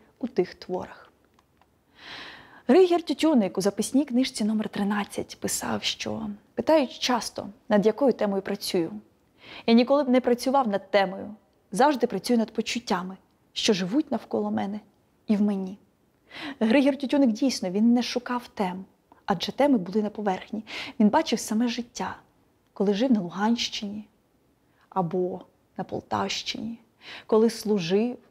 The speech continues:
коли працював на заводі, коли вчився в Харківському університеті.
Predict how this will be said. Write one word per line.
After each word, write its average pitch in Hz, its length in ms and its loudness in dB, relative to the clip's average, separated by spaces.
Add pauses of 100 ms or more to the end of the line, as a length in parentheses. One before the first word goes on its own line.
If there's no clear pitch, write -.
(120)
коли 208 200 6
працював 220 520 0
на 202 120 4
заводі, 208 680 -4 (760)
коли 180 180 2
вчився - 360 -2
в - 40 -16
Харківському 208 580 -4
університеті. 226 960 -6